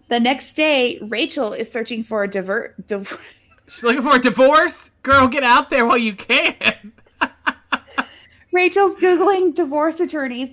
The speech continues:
Speaker 1: on the, but it's Google, but it's not Google, right?
Speaker 2: Right.
Speaker 1: So, 'cause it's Lifetime. You know, like you do when you're sixteen years old.
Speaker 2: <laughs>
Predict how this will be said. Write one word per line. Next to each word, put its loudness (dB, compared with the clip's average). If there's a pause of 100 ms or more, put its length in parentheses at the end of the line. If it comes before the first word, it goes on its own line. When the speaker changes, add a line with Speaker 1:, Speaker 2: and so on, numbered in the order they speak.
(100)
Speaker 1:
on -2
the, -4
but -2
it's -4
Google, 0
but 0
it's -4
not 0
Google, -8
right? -4
Speaker 2:
Right. -2
Speaker 1:
So, -8 (340)
'cause -12
it's -14
Lifetime. -12 (580)
You 2
know, 2
like 0
you 2
do 4
when 0
you're 0
sixteen -6
years -2
old. -4 (180)
Speaker 2:
<laughs> -10